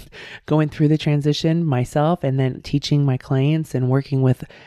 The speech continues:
the monsters to cultivate this. Because here's the thing. The problem with this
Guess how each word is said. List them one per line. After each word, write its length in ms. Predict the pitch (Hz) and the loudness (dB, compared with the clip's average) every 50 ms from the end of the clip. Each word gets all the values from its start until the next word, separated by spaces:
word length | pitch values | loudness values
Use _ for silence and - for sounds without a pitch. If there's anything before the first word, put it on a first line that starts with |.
| - - - - | -20 -20 -12 -8
the 60 | 131 | -4
monsters 680 | 131 131 139 147 147 - - - 160 156 160 165 160 - - | 0 2 2 2 2 2 0 -2 0 0 0 0 -2 -4 -6
to 100 | 143 - | -8 -4
cultivate 540 | - - 143 - - 135 131 131 123 123 | 0 0 0 0 0 -2 -2 -2 -4 -2
this. 340 | - - - - - - - _ _ _ _ - - - - - - - | -2 -2 -2 -4 -6 -14 -20 _ _ _ _ -20 -20 -20 -20 -18 -8 -2
Because 340 | - 170 165 - 175 160 - | 0 0 2 4 2 2 0
here's 340 | - - - 185 170 160 - | 0 -4 -2 0 0 0 0
the 100 | - 147 | -4 -6
thing. 420 | - - 156 147 139 127 135 127 - _ _ _ _ _ _ _ _ _ _ _ _ _ _ - | -2 0 0 0 0 -2 -6 -12 -18 _ _ _ _ _ _ _ _ _ _ _ _ _ _ -8
The 100 | - 139 | -8 -8
problem 720 | - - - - - - - 131 120 139 - - 185 190 | -8 -10 -16 -16 -12 -10 -6 -4 -2 -2 -2 0 -2 0
with 200 | 196 202 196 190 | 2 0 0 0
this 560 | - 208 220 233 262 269 - - - - - | 0 0 0 0 0 -2 -4 -10 -20 -20 -20